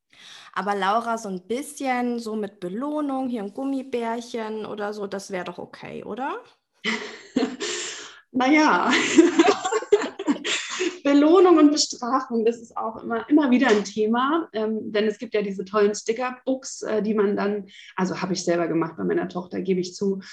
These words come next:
Speaker 2: ähm, am Anfang ich auch mit sehr viel Druck an die Sache rangehen wollte und mich dann ja eines Besseren belesen habe.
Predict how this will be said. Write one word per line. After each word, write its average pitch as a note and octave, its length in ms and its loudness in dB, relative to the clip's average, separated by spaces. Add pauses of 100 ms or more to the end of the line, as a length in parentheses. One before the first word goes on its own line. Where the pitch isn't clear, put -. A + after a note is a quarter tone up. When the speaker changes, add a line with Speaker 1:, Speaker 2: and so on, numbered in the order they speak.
(360)
Speaker 2:
ähm, F#3+ 220 2
am F#3+ 160 -2
Anfang F#3+ 600 0
ich - 220 -6
auch F3+ 160 -4
mit F#3 160 2
sehr G3 140 2
viel G3 200 2
Druck G#3 320 0
an G3 100 -4
die G3 100 -2
Sache F#3 340 -4
rangehen F#3+ 480 2
wollte F#3 520 0 (520)
und F#3 580 2 (220)
mich G3+ 180 -4
dann F#3 160 2
ja F3+ 100 2
eines F#3 240 -4
Besseren D#3+ 420 -6
belesen F3 520 -2
habe. F#3 360 -6